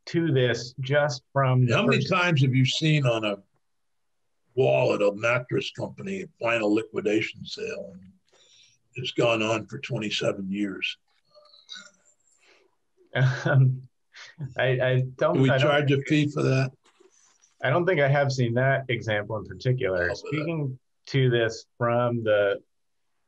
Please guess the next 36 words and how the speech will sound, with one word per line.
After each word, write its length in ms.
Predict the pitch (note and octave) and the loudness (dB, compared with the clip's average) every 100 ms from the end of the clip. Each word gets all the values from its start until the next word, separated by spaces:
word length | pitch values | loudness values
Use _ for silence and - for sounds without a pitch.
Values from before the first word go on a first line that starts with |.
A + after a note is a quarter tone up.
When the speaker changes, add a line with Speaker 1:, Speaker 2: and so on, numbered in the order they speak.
| _ _ _ - | _ _ _ -4
Speaker 1:
First 260 | C#3+ C3 | -2 -2
Amendment 400 | A2+ A#2 B2+ C3 | -2 0 2 2
analysis, 580 | B2 B2+ C3+ C3 C3+ B2+ | 2 0 0 0 -2 -2
I'm 120 | B2+ | 0
not 180 | C#3+ D#3 | 0 0
sure 180 | D3+ C3+ | 2 2
that 140 | A#2+ | 2
this 180 | - A2+ | 0 0
actually 360 | A2+ A2 G2+ F#2 | 0 -2 -6 -8
fits 300 | - G#2 - | -6 -6 -6
in 120 | G#2+ | -8
neatly 260 | A2+ A#2 A#2 | -8 -6 -4
with 100 | A2 | 0
that. 220 | A2+ A#2 | 2 4
I 80 | G#2 | 2
think 280 | F#2+ B2 A#2+ | 0 -2 -2
that 280 | G#2+ G2 - - - _ _ _ - G4 - | 0 -2 -4 -20 -20 _ _ _ -16 -16 -12
the, 440 | D3 C#3 C#3 C3 C3 _ _ - | -2 2 4 2 -4 _ _ -6
the 100 | C#3 | -4
state 300 | C3 E3+ D3+ | -2 -2 2
Speaker 2:
I 40 | |
Speaker 1:
has 200 | B2 B2+ | 2 2
Speaker 2:
think 200 | F3 F3+ | 2 2
Speaker 1:
pretty 100 | D3+ C#3 | 4 4
Speaker 2:
in, 40 | |
Speaker 1:
broad 240 | C3+ A2 B2+ | 2 2 0
Speaker 2:
in 80 | C3 | 0
considering 680 | C3+ B2+ - F#3 E3+ D3 C3+ | 2 2 2 2 2 2 2
an 80 | |
amendment, 520 | B2 B2 B2+ B2+ G#2+ G2+ | 2 2 0 0 0 -2
I 100 | G2+ | -2
think 200 | B2 A2+ | -4 -4
we 100 | G#2 | -6
should 220 | G#2 C#3 | -8 -8
take 280 | D3 G#2 - | -2 -2 2
out 260 | G2+ F#2+ | 0 0